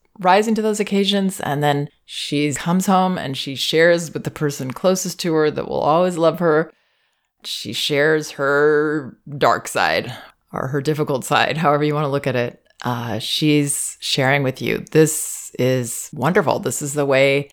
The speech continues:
it should be and what we want as parents, because this means that you're gonna get to be the one that she says the hard things to, you know? And that's a gift.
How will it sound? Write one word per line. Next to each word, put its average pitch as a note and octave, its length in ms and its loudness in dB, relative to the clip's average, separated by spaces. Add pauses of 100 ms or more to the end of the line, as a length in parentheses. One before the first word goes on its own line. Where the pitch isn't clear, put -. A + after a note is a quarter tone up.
it C#3 100 -6
should B2+ 300 -4
be B2 320 0
and A#2 420 -4
what C3+ 240 -2
we C#3 80 2
want C#3 300 0
as C#3 80 -4
parents, D#3+ 480 -2
because C3+ 420 -2
this - 220 -6
means C#3+ 400 0
that - 440 0 (300)
you're C#3+ 160 -2
gonna D#3 140 0
get D#3 160 0
to - 80 -8
be E3 80 2
the D3+ 100 2
one D3 180 2
that D3 120 0
she C#3 640 -2 (280)
says C#3+ 320 -2
the C3+ 60 2
hard C3+ 280 2
things - 300 -4
to, - 260 -4 (220)
you C#3 120 2
know? C3+ 300 4 (640)
And B2+ 420 -4
that's B2+ 220 0
a C3+ 60 -2
gift. - 420 -2